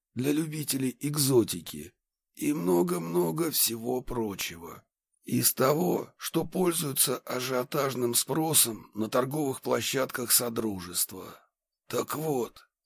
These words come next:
я хочу, чтобы ты занялся доскональным изучением биоресурсов планеты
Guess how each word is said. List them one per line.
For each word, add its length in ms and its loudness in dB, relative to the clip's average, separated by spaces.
я 300 2
хочу, 680 0
чтобы 460 0
ты 300 0
занялся 720 2
доскональным 880 4
изучением 960 -2
биоресурсов 960 2
планеты 760 2